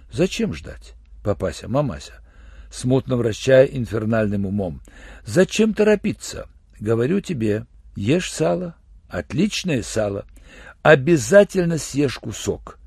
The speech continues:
Нам сегодня понадобятся все силы». «Для чего?» «Для того, чтобы выжить», — весело сказал врач. «Для того, чтобы повязать этих подонков». «Я не ослышался?» «Странно», — заметил врач.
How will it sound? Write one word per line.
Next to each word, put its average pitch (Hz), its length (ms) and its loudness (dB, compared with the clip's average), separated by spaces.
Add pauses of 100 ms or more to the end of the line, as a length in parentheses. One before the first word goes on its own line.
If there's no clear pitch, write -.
(140)
Нам 143 220 0
сегодня 135 360 0
понадобятся 120 800 0
все - 280 -6
силы». 85 440 -10 (540)
«Для 110 120 -4
чего?» 175 420 -4 (640)
«Для 117 320 6
того, 165 380 8
чтобы 175 460 8
выжить», — 143 640 8
весело 127 460 2
сказал 117 440 0
врач. 110 400 -2 (240)
«Для 151 200 8
того, 170 340 6
чтобы 180 340 4
повязать 151 800 6
этих 156 400 -4
подонков». 127 800 2 (320)
«Я 120 220 2
не 143 180 0
ослышался?» - 840 -8 (920)
«Странно», — 214 540 6
заметил 104 480 0
врач. - 460 -10